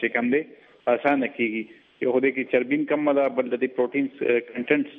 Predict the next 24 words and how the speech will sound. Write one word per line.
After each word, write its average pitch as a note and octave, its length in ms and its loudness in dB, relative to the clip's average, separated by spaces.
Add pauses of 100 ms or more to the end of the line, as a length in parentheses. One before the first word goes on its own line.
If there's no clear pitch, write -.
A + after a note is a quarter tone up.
داسې A#2+ 260 0
دي C#3 160 0
چې، B2 100 0 (320)
آه، A#2 120 0 (140)
جګر B2+ 260 2
یې B2+ 140 -2
په A#2+ 60 0
اسانه B2 320 0
باندې A#2 340 0
میټابولیز A#2 420 -2 (220)
کولی A#2 340 -2
شي. G#2+ 140 -10 (1300)
نو B2 120 2
کو B2+ 240 0
کمپیریزن D#3+ 440 2
کې - 80 -4
موږ D#3 160 2
وایو، D3+ 180 2
نو B2+ 160 0
نری A#2+ 240 2
غوښه B2+ 300 -2
خو A#2+ 100 2
بیا A#2+ 180 6
ډېره C3 220 4